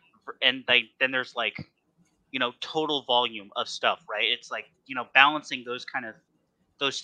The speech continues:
three things of, like, when you're ranking authors is, is very difficult. But yeah, Stackpole, for all the reasons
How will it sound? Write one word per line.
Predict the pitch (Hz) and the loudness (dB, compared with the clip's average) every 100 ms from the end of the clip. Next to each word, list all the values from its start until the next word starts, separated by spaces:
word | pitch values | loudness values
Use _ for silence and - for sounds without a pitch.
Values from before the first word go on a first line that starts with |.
| - | -8
three | 135 127 | -6 -6
things | - 127 117 | -6 -10 -10
of, | 120 113 | -14 -10
like, | 110 | -12
when | - 120 | -8 -8
you're | 117 | -2
ranking | 123 120 117 | -2 -2 -6
authors | 110 110 104 98 - | -6 -6 -8 -16 -20
is, | - | -20
is | 117 - | -20 -8
very | 127 113 | -8 -8
difficult. | 101 104 _ _ _ _ _ 175 _ _ _ _ _ _ _ _ _ - | -12 -18 _ _ _ _ _ _ _ _ _ _ _ _ _ _ _ 4
But | 151 | 8
yeah, | 120 | 8
Stackpole, | - 165 156 156 131 | 8 4 4 -2 -6
for | 143 131 | -2 0
all | 131 | 0
the | 123 | -4
reasons | 127 123 120 - | -8 -12 -16 -16